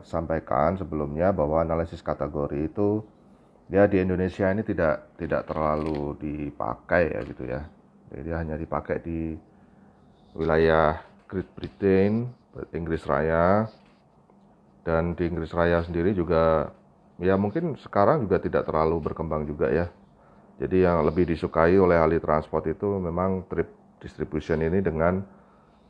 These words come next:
eh, trip generation, sorry, itu dengan metode regresi ataupun trip rate.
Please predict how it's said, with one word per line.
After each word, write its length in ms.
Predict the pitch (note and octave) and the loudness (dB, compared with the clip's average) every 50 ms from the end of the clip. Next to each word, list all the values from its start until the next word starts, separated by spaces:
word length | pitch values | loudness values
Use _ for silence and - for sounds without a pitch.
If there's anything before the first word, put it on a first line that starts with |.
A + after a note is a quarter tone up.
| - - | 0 2
eh, 160 | G2+ G2 F#2+ | 4 4 4
trip 160 | F#2+ G2+ F#2+ | 2 0 -4
generation, 560 | F2+ - F#2 F2+ E2+ F2 E2+ - A#2+ A2 A2 | -2 0 0 2 2 2 2 2 0 0 0
sorry, 240 | G2+ F2+ F2+ G2+ A#2+ B2+ - - - _ _ _ _ - - | 0 2 2 0 0 -2 -8 -20 -20 _ _ _ _ -10 -6
itu 160 | - G2+ G2 | -2 -2 0
dengan 320 | E2+ F2 E2 E2+ F2 F#2 | 0 0 0 2 0 2
metode 640 | F2+ F2 - E2 D#2+ D#2 - E2+ E2+ F2 F2+ F2+ - - - | 0 0 0 -2 -2 0 0 0 2 2 0 -2 -4 -6 -4
regresi 480 | F2+ E2+ D#2+ E2 D#2+ D#2 - - G2+ | -4 -4 -2 0 -2 -2 0 0 -2
ataupun 400 | F2+ E2+ - D#2 D2 E2+ F#2 F2 | 0 0 0 -2 -2 -2 -2 -2
trip 160 | F2 E2+ D2+ - | 0 -2 -2 0
rate. 240 | - C2+ C#2 - | 0 -4 -4 -4